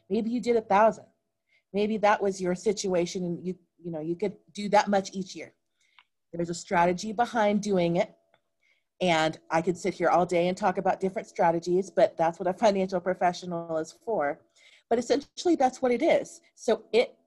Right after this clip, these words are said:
turns a, you know, a, an account that you have not paid taxes on yet into a taxed never again account. A Roth,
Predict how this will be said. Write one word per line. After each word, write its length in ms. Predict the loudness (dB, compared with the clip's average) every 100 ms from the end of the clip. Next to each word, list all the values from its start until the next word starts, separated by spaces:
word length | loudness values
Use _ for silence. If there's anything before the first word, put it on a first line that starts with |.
| -14
turns 600 | -6 -6 -4 -4 -6 -2
a, 320 | 0 2 0 -4 _ _ _ _ _ _
you 120 | -6
know, 240 | -2 -2 -2
a, 240 | -2 0 -2
an 140 | -2
account 400 | -2 -4 -4 -4
that 120 | -6 -8
you 100 | -6
have 120 | -4
not 160 | -6
paid 160 | -4 -6
taxes 400 | -2 -4 -4 -8
on 180 | -6 -2
yet 200 | -2 -4 -8 -14 -10
into 300 | -8 -8 -4
a 100 | -4
taxed 460 | -4 -4 -6 -6 -6
never 300 | -4 -2 -2
again 400 | -2 0 0 -2
account. 460 | -4 -4 -2 -2 -6 _ _ _ _
A 140 | -2 0
Roth, 480 | 2 4 2 0